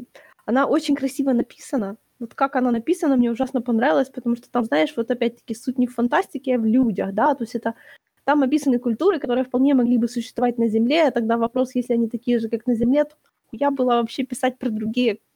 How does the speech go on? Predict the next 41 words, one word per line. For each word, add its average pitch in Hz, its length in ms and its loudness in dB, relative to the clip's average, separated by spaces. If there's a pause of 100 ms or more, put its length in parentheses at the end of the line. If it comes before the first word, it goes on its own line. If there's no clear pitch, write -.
(220)
планеты, 247 440 2
если 262 240 2
там 277 180 0
всё - 120 -2
то - 120 0
же 285 100 0
самое. 233 540 0 (400)
Эту 285 200 -6
фигню 311 440 2
с, - 160 -6 (640)
эм, 240 460 2
этим 214 380 -4
омегаверсным 240 540 0
составляющим, 277 680 0
по-моему, 269 540 2 (320)
она 254 220 2
абсолютно... 277 760 0 (640)
Ну, 247 80 2
мне, 277 140 4
в 320 40 0
общем, 311 260 0
не 302 80 4
понравилась. 226 720 0 (1800)
Я 269 140 2
не 330 80 4
знаю, 311 220 4
это, 254 100 0
наверное, 285 300 2
одна 294 200 2
из 294 80 -6
тех, 302 220 -2
знаешь, 403 180 0
как - 180 -4
человек, 320 220 -4
который 285 260 0
абсолютно 285 400 -2
не 277 140 4
в 277 120 -8
курсе 285 260 -2
никакого 269 400 0
сайфайного... 233 1040 0